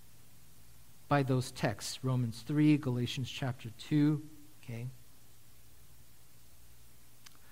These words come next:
So, is it the fact that Abraham was justified in that sense?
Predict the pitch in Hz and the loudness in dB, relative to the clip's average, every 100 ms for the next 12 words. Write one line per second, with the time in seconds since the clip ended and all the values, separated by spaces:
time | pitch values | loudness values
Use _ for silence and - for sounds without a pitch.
0 | - - - - - - - 202 190 - | -14 -14 -14 -16 -16 0 12 12 12 8
1 | - - - - - - - - - - | -12 -14 -14 -16 -14 -14 -14 -14 -14 -14
2 | - - - - - - - - - - | -14 -14 -14 -14 -14 -14 -14 -14 -6 8
3 | 240 285 302 - 269 - 196 180 - 185 | 10 10 6 4 2 8 8 8 8 6
4 | 165 156 - - - - - 226 226 220 | 6 4 -10 -14 -14 0 8 10 10 8
5 | 196 175 175 160 143 123 120 113 170 214 | 8 8 8 6 6 4 0 6 8 8
6 | 233 202 202 185 160 139 127 135 151 175 | 6 4 8 8 8 4 2 4 4 2
7 | - 208 247 - - | 2 4 4 0 -6